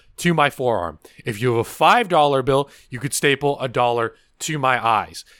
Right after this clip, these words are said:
If you have a twenty dollar bill, you can staple twenty dollars to my nipples. If you have a fifty dollar bill, you can staple to my tongue.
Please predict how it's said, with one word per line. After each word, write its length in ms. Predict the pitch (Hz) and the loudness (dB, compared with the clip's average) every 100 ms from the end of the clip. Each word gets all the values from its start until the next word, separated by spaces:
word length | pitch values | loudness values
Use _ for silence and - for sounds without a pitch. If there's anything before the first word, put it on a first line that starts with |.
| - | -10
If 140 | 160 135 | -6 -2
you 120 | 151 | 0
have 100 | 139 | 0
a 60 | - | -4
twenty 420 | - 175 247 277 | -4 0 2 4
dollar 320 | 202 165 151 | 4 4 2
bill, 320 | 127 113 120 - - | 2 2 0 -6 -8
you 80 | 135 | -4
can 120 | 143 | -4
staple 600 | - 160 147 170 160 160 _ _ _ - | 0 2 2 2 0 -2 _ _ _ -6
twenty 280 | - 214 180 | 0 0 2
dollars 320 | 147 139 123 | 2 2 0
to 100 | - | -4
my 140 | 131 113 | -2 -2
nipples. 500 | 113 143 92 - - _ _ _ | -2 -4 -6 -14 -20 _ _ _
If 160 | 113 120 | -14 -4
you 140 | 131 | 0
have 240 | 127 120 110 | 2 2 -2
a 60 | |
fifty 360 | - 262 233 285 | -2 -2 0 2
dollar 300 | 220 185 165 | 4 4 2
bill, 180 | 156 156 | 0 -2
you 60 | |
can 80 | 135 | -2
staple 220 | - 151 | -2 -2
to 60 | 131 | -4
my 120 | 120 | -10
tongue. 400 | - 165 135 87 | -4 0 0 -2